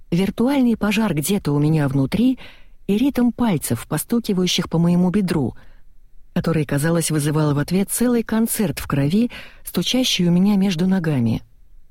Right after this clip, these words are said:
Когда моему мозгу всё же удалось зафиксировать выражение ожидания на его лице, что предполагало, что я всё-таки должна ответить на заданный вопрос,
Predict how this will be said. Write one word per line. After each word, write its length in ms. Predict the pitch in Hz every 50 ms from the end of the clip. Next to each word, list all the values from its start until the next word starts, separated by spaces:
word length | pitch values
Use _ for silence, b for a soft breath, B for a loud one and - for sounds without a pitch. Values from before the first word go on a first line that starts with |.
| - - - - - - - - - - - - - -
Когда 300 | 175 160 156 170 170 165
моему 280 | 165 160 170 175 180
мозгу 340 | 185 190 196 165 139 127 135
всё 200 | - - - 151
же 140 | 139 143 151
удалось 460 | 156 156 170 180 214 285 294 - - -
зафиксировать 720 | 170 151 160 - 196 190 - - 202 180 156 147 139 -
выражение 560 | 143 147 151 160 156 160 165 160 165 165 165
ожидания 540 | 160 156 180 208 190 185 175 135 113 113 110
на 120 | 113 120 123
его 160 | 120 117 113
лице, 440 | 117 120 120 - - 233 269 285 B B B B B B B B B B B - -
что 200 | - - 165 -
предполагало, 640 | 165 156 - - 156 151 147 143 175 190 196 175
что 180 | 165 - - 156
я 180 | 156 156 165 160
всё-таки 320 | - 180 165 - - 180
должна 540 | 170 196 214 247 247 - 285 269 196 143 131
ответить 400 | 127 - 175 185 - - 127 -
на 140 | 151 151 156
заданный 400 | 156 175 151 127 123 123 123 120
вопрос, 460 | 127 139 135 - 240 277 269 -